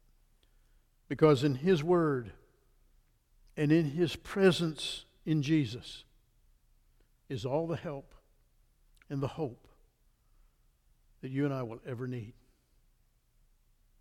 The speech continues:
Center yourself in the presence of God.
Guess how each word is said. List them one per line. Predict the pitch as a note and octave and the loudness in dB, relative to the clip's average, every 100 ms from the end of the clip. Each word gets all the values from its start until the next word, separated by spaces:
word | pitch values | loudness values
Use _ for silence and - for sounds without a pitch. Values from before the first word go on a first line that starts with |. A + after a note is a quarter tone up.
| _ _ _ _ _ _ _ _ _ _ - | _ _ _ _ _ _ _ _ _ _ -14
Center | - - G3 D3+ C3+ | -8 0 0 0 -2
yourself | C3+ C3 - C3+ A#2+ - - - _ _ _ _ _ _ _ _ _ | -2 -4 -4 -6 -8 -14 -20 -20 _ _ _ _ _ _ _ _ _
in | D#3+ C3 | -8 -6
the | |
presence | B2+ - C#3 A2+ C3 B2+ - - _ _ _ _ _ - | -8 -10 -6 -6 -6 -10 -20 -20 _ _ _ _ _ -16
of | G#2 | -12
God. | A#2+ F#2+ | -12 -14